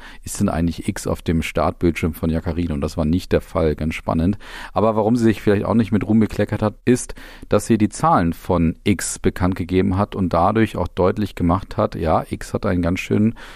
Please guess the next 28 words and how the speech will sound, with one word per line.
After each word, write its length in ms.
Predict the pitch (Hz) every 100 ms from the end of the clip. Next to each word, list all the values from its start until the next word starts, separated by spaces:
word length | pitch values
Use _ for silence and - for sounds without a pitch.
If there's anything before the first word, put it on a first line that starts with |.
| -
deutlichen 580 | - 87 95 104 95 117
Rückgang, 520 | 117 123 - 78 73 -
seitdem 540 | - 82 - 87 92
Musk 320 | 82 - -
offensichtlich 840 | 90 - 95 82 87 - 87 -
Twitter 300 | - 85 90
beziehungsweise 520 | 82 - 82 78 78 -
X 160 | -
übernommen 440 | 92 98 69 76 -
hat. 180 | - - - -
Und 100 | -
zwar 180 | 117 117
sprach 280 | - 110
sie 120 | 131 123
jetzt 120 | 107
bei 120 | 107
diesem 200 | 107 113
Interview 360 | 113 113 104 101
von 200 | 101 95
knapp 400 | - 107 - -
zweihundertfünfundzwanzig 1160 | - 95 107 113 98 - 113 95 - 95 90
Millionen 360 | 92 90 95 95
täglichen 480 | - 104 101 87 98
aktiven 680 | 92 - 87 85 82 85 87
Nutzern, 440 | 120 - 82 95
also 180 | 85 80
Daily 340 | - 92 92
Active 300 | 87 - -